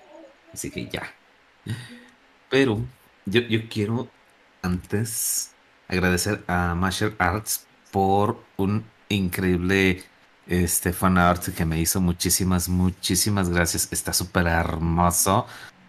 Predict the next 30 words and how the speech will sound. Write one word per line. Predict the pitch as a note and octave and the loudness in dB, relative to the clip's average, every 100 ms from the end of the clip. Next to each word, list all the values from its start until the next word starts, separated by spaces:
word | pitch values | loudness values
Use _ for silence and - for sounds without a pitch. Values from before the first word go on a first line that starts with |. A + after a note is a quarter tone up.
| - | -2
Este, | F2+ E2+ - - F2+ | 0 0 -4 -8 -4
y, | G#2 - | -4 -2
y | G#2 G2 F#2+ | 0 2 0
creo | F#2+ G#2 G2+ | -2 -2 -2
que, | - G2 - | -2 -4 -2
em, | E2+ E2 D#2+ D#2+ E2 - _ - _ | -4 -2 -4 -4 -8 -12 _ -20 _
todo | A2+ | 2
el | A#2 | 4
mundo | A#2 | 2
sabe | A2 G#2+ | 2 2
que | F#2+ | 2
me | E2+ | -2
encanta | E2+ E2+ F#2 | -4 -6 -4
el | |
café, | F2 - E2+ D#2+ | -4 -4 -6 -4
entonces, | D#2 - - - C#2 | -6 -8 -8 -8 -8
este, | - - - - - | -10 -12 -6 -6 -4
estuvo | - - D#2+ D#2 - | -6 -4 -2 -4 -6
genial. | - E2+ D2+ D2+ D2 - | -8 -6 -4 -4 -6 -8
Y | - D2+ D2 D2+ D#2 | -8 -6 -6 -4 -4
el | D#2 | -4
poder | F#2+ G#2 A2+ | 0 2 2
nadar | F2 G2 | 2 4
en | G#2 | 2
café | F2+ D#2+ F#2+ | 0 -2 -2
creo | G2+ G#2+ | -2 -4
que | G2+ | -2
sería | D3+ A2 F#2 F2+ E2 E2 - - _ _ - | 0 2 2 2 0 -4 -8 -10 _ _ -2
un, | A#2 A#2 | -2 2
un, | A#2+ A#2 A2 G#2 G2+ | 2 2 0 -2 -2